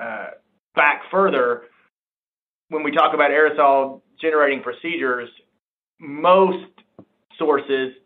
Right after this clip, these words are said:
talk about anything greater than six liters per minute being high flow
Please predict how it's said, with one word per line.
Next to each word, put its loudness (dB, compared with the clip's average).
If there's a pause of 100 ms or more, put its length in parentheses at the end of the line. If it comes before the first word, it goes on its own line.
(220)
talk 2
about 2
anything -4
greater 2
than -6 (140)
six -6 (240)
liters -4
per -4
minute -2 (300)
being -2 (100)
high 0
flow 2